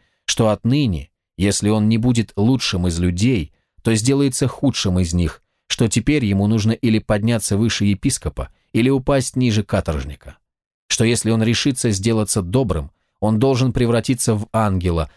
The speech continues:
а если захочет оставаться злым, то должен сделаться чудовищем? Здесь необходимо ещё раз вернуться к вопросам, которые мы задавали себе в другом месте.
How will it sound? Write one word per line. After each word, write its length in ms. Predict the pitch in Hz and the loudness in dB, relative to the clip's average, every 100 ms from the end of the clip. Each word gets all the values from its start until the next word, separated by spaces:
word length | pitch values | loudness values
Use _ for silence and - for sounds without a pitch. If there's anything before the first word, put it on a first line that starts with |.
| _ | _
а 100 | - | -2
если 300 | 101 110 104 | 0 0 0
захочет 520 | 104 104 95 113 98 - | 0 0 -2 -2 -4 -4
оставаться 640 | 98 - 98 101 - 104 | -4 0 0 0 -2 -2
злым, 420 | 92 101 123 131 - _ _ _ | 0 2 2 0 -8 _ _ _
то 120 | 117 | 0
должен 320 | 131 139 127 | 2 0 0
сделаться 500 | 117 104 107 101 - | -2 0 0 0 -4
чудовищем? 720 | 92 101 87 73 - - 53 - _ _ _ _ _ _ _ _ _ _ _ _ _ | -6 -4 -4 -2 -4 -6 -8 -18 _ _ _ _ _ _ _ _ _ _ _ _ _
Здесь 280 | 107 160 170 | 0 2 2
необходимо 460 | 165 - 147 151 | -2 0 0 0
ещё 200 | 147 - 170 | 0 0 0
раз 180 | 151 | 0
вернуться 440 | 131 127 135 120 123 | 0 0 0 -2 -2
к 60 | |
вопросам, 600 | 123 120 - 175 - 90 - _ _ | -2 0 0 -2 -2 -4 -6 _ _
которые 360 | - 107 127 127 | -2 0 2 2
мы 100 | 127 | 2
задавали 420 | 123 120 120 117 | 2 2 2 0
себе 280 | - 110 110 | 0 0 0
в 40 | |
другом 340 | 110 127 127 95 | 0 0 2 2
месте. 440 | 90 82 - 80 | 0 -2 -4 -6